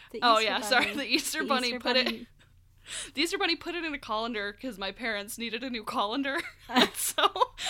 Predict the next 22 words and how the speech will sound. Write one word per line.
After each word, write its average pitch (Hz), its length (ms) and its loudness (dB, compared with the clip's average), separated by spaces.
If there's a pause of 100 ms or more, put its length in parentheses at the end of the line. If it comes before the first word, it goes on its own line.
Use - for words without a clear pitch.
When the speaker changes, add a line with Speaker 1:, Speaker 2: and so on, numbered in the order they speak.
(200)
Speaker 2:
we 254 140 0
had 285 300 8
that 240 180 4
colander, 220 680 0 (120)
uh, 87 100 -6 (120)
probably 285 320 2
up 208 120 2
until 196 480 -4 (100)
a 202 140 -4
year 196 460 -2
ago, 185 680 -2
'cause, 202 320 -8
and 214 140 -2
then 208 100 0
it - 100 -6
broke. 190 420 -2 (320)
And 226 140 -4
then 196 280 -2 (100)
this 226 300 -4
past, 226 640 2
I 226 120 0
mean, 214 340 -2